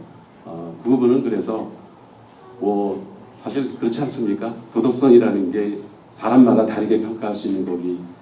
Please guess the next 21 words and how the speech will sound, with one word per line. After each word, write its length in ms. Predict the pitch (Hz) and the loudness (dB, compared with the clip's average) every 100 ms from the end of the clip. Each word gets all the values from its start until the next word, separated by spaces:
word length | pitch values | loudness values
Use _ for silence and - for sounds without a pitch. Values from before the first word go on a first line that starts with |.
| - | -18
거고 360 | - 85 110 67 - - - - - | -10 -6 -4 -4 -8 -18 -20 -20 -2
그래서 220 | - 131 | 6 8
저희들이, 1300 | 127 123 135 139 131 127 127 123 123 120 143 180 196 - - - | 8 8 10 10 10 8 8 8 8 6 6 4 0 -6 -12 -16
아, 360 | - 90 87 - | -8 -6 -6 -6
시민단체를 1500 | 85 120 120 107 98 90 98 92 90 90 - - - 113 120 92 | -6 0 2 2 -2 -4 -4 -4 -4 -8 -12 -18 0 4 4 2
뭐 460 | 90 87 85 82 - - - - - - | -2 -4 -6 -12 -18 -20 -20 -20 -20 -14
완전히 640 | 90 95 139 165 175 - - | -4 4 6 10 10 8 2
대표할 380 | 104 101 127 | -2 -2 -2
수 200 | 113 - | -4 -4
있다고는 340 | 104 - 95 101 | -6 -4 -4 -4
할 80 | 98 | -6
수는 240 | - 127 | -2 -2
없지만은 540 | - - 90 85 - - - - - - - | -2 -4 -2 -2 -4 -8 -12 -20 -20 -20 -8
어쨌든 640 | 120 117 123 127 127 127 123 - - | -4 0 0 4 4 4 -2 -12 -16
지금 760 | - - 117 110 107 101 - - | -14 -4 0 0 2 -2 -2 -4
면면을 500 | 104 120 131 131 120 | 6 10 10 10 4
보시면 640 | 117 90 - 92 85 82 - | 0 -4 0 2 2 -2 -2
여기 180 | 90 92 | 0 0
참여하고 460 | - 123 104 92 | 0 0 0 0
계신 340 | 90 90 98 87 | -2 -2 -2 -4
분들 460 | 85 82 82 85 | -4 -4 -2 -4